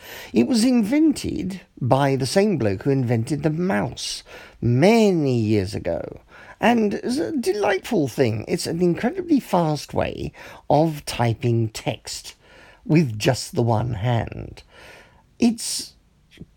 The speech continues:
quicker for somebody who can't move their arms, but for people who just sort of like typing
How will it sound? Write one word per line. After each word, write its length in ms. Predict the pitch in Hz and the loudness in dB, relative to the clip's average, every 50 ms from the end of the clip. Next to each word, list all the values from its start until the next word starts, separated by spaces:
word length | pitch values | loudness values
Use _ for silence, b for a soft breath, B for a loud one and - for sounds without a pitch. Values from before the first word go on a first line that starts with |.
| _ - | _ -6
quicker 720 | 208 - 370 349 - 202 151 - - - - 196 233 254 - - _ - - | 0 2 2 2 2 0 -2 -2 -2 -2 -2 -4 -4 -6 -10 -16 _ -8 -6
for 680 | - - - 190 185 170 160 156 151 143 135 127 120 - - | -6 0 2 4 6 6 6 6 4 4 2 2 0 -4 -6
somebody 420 | - - 165 147 139 123 117 117 | -2 2 2 4 4 4 2 2
who 100 | 107 120 107 | 2 0 -2
can't 440 | - - - 160 147 135 120 - | -4 0 2 4 4 4 2 2
move 220 | 151 135 120 107 92 | 2 2 2 2 2
their 220 | 107 95 92 - - | 0 -2 -2 -4 -6
arms, 720 | - 165 180 170 - - - - - - - 214 - - B B B B B B B B | -6 -6 -4 -4 -4 -4 -6 -8 -8 -8 -8 -8 -10 -12 B B B B B B B B
but 220 | B - 285 240 202 | B 0 0 0 0
for 400 | - 269 294 254 247 247 - - | 0 0 2 2 2 0 -2 -6
people 320 | - - 269 294 285 277 208 | -2 2 2 2 4 2 0
who 160 | 185 208 185 | 0 0 0
just 300 | 156 151 151 135 - - | 2 2 0 0 0 -6
sort 180 | - - 139 | -8 -6 -4
of 160 | 131 110 104 104 _ _ - | -2 -4 -4 -6 _ _ -6
like 400 | 110 113 110 - 113 101 - - - | -2 -2 -2 -2 -4 -8 -12 -16 -14
typing 720 | - - - 139 160 156 - - 117 95 87 - 113 135 | -10 -4 -2 0 -2 -2 -2 -2 -2 -2 -2 -4 -6 -6